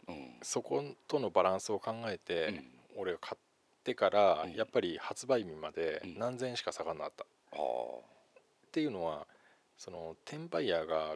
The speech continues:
Speaker 2: これぐらいの利益を乗せないと、
Speaker 1: うん。あ、まあ、そうか。
Speaker 2: 買う、
Speaker 1: そうか。
Speaker 2: 買う、買った時のそのさ、
Speaker 1: そうだね。
Speaker 2: 経費もあるだろうし。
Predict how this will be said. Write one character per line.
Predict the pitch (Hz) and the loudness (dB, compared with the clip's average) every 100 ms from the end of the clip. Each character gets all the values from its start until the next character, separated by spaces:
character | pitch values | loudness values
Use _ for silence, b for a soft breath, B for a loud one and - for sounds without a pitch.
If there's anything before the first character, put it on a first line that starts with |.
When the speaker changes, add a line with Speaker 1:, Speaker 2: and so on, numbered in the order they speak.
| - | -4
Speaker 2:
こ | 123 | -2
れ | 135 | 0
ぐ | 156 | 2
ら | 151 | 0
い | |
の | 151 | 0
利 | 147 | 0
益 | 143 - | 0 -2
を | 82 | -8
乗 | 82 | -6
せ | - | -8
な | 92 82 | -4 -6
い | |
と、 | - 82 80 80 - - | -2 0 0 -2 -4 -6
Speaker 1:
う | |
ん。 | |
あ、 | |
ま | 78 | -6
あ、 | |
そ | - | -6
う | - | -8
か。 | - | -6
Speaker 2:
買 | - 165 | 4 6
う、 | 165 | 6
Speaker 1:
そ | 160 | 4
う | - - - | -2 -20 -6
か。 | - | 2
Speaker 2:
買 | 165 | 4
う、 | 175 165 | 2 -2
買 | - 147 | -4 -6
っ | - | -2
た | 190 | -2
時 | 180 123 | -2 -4
の | 87 | -4
そ | 80 85 | -6 -8
の | 80 | -8
さ、 | - 80 80 - - | 0 0 0 -6 -12
Speaker 1:
そ | |
う | 104 | -10
だ | 71 | -10
ね。 | 69 - - | -10 -14 -4
Speaker 2:
経 | 123 | -4
費 | - 87 | -2 -2
も | |
あ | 80 | -2
る | |
だ | 80 | 0
ろ | 76 | -2
う | 76 | -2
し。 | - 78 73 | -4 -6 -8